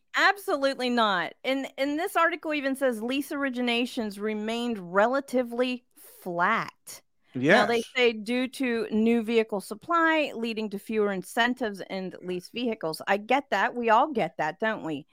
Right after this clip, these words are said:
Speaker 1: But,
Speaker 2: Yes.
Speaker 1: um, you know, right now,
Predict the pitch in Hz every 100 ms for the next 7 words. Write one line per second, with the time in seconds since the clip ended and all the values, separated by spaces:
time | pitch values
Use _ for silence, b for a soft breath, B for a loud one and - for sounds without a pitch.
0 | B B B B 135 147 262 240 - 247
1 | 247 240 220 - _ _ _ _ 220 285
2 | 294 277 - _ - 233 247 247 285 370
3 | 370 233 254